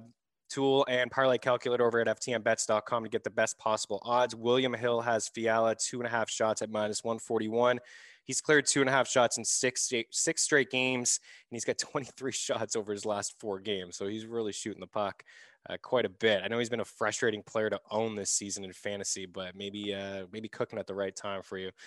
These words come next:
Montreal and Calgary in here next. The Habs home favorites, minus one fifty-seven, nineteen and twenty, eighteen, twelve, and nine on the season. The total here is six.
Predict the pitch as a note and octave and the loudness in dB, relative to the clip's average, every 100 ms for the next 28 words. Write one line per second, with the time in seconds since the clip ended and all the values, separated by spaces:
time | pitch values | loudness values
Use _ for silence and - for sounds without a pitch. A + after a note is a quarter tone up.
0 | - - - - D3+ - E3+ D#3 D3 - | -18 -18 -20 0 0 6 6 6 4 4
1 | D3 D3+ C#3+ C#3 C#3 B2+ C3+ D3+ - A2+ | 4 6 4 4 4 4 4 2 0 4
2 | C3+ C3 - C3+ B2 - C3+ C3+ C3 C3 | 4 4 2 -2 -2 2 4 4 0 0
3 | B2 A#2 A#2+ A#2 A#2+ - - C3+ C3 B2+ | 0 0 -2 -4 -6 -4 0 4 4 2
4 | A#2+ A#2 A#2 - A#2 G#2 G2+ - - C3 | 0 -2 -6 -8 -8 -8 -8 -8 -6 -6
5 | - C3 - C3 B2+ - C3+ B2+ A2 - | -4 -10 -8 -10 -10 -12 -8 -8 -8 -4
6 | A#2+ A#2 A2+ - A2 G#2 G2+ G#2 A#2+ C#3 | 2 2 2 -2 -6 -6 -6 -4 0 2
7 | C#3 C#3 C3+ - A2 A2 G2+ F#2+ - C#3 | 2 2 0 -2 -2 -2 -2 -2 -2 -2
8 | C3 C3+ A2 B2 A2+ G#2+ A2+ G2+ G2+ G2 | -4 -4 -2 2 2 0 -4 -4 -4 -6
9 | F2+ - - E3 - | -2 0 2 2 2